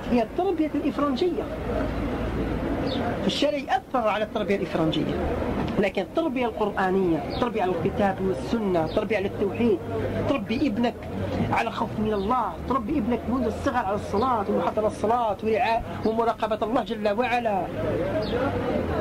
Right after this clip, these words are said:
محال الشارع يفسد، وإذا فسد الشارع هذا الابن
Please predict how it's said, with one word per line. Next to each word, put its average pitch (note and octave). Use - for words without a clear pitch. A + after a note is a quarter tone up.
محال E4+
الشارع A3
يفسد، G3
وإذا D#4
فسد D4
الشارع A#3
هذا C4
الابن D#4+